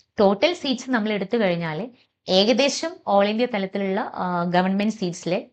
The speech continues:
കേരളത്തിൽ നിന്ന് അഡ്മിറ്റ് ആവുന്ന വിദ്യാർത്ഥികളുടെ എണ്ണം വെറും ആയിരത്തി ഒരുന്നൂറ് വിദ്യാർത്ഥികളോളം മാത്രമാണ്. അപ്പോ, ആ, കേരളത്തിലെ all India തലത്തിൽ എന്ത് ചെയ്-, എങ്ങനെയാണ് നമുക്ക് അഡ്മിറ്റ് ആകാൻ സാധിക്കുന്നത് നമുക്ക് നോക്കാം. ഇതേ ഒരു കാര്യം നമ്മൾ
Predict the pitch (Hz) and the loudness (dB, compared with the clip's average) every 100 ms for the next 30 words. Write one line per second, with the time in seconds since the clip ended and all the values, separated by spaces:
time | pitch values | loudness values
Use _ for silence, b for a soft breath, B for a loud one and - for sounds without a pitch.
0 | _ 196 180 196 202 196 233 233 175 185 | _ 0 0 -2 -2 -4 -4 -4 -4 -4
1 | 208 190 180 190 185 165 175 180 190 202 | -4 -4 -4 -4 -6 -4 -4 -4 -4 -4
2 | 202 - 165 185 190 254 b b b b | -6 -6 -4 -2 -4 -6 b b b b
3 | - 196 202 - - - 175 190 214 214 | 0 2 2 0 -6 -4 -2 -2 -2 -2
4 | 185 190 196 180 151 170 175 180 185 190 | -2 -2 -4 -4 -4 -4 -2 -2 -2 -2
5 | 254 196 185 185 240 202 139 127 _ B | -2 -2 -2 0 0 0 -4 -10 _ B
6 | B B B B - 240 - - 190 175 | B B B B -6 -6 -6 -8 -4 0
7 | 175 170 170 190 190 220 269 285 302 - | 0 -2 0 0 0 0 -2 -2 -4 -2
8 | 190 190 208 254 254 226 226 254 202 202 | 2 2 2 0 0 0 0 -2 -2 -2
9 | 247 254 226 202 - 190 190 240 233 233 | -2 0 -2 -2 -4 -4 -2 0 2 0
10 | 240 226 220 180 220 226 190 196 233 220 | 0 -2 -2 -2 -2 -2 -2 -2 -4 -4
11 | 180 180 208 220 202 190 190 165 180 247 | -4 -4 -4 -2 -4 -4 -4 -4 -6 -10
12 | B B B B B 233 277 349 311 277 | B B B B B 0 2 2 2 0
13 | 294 262 | 0 0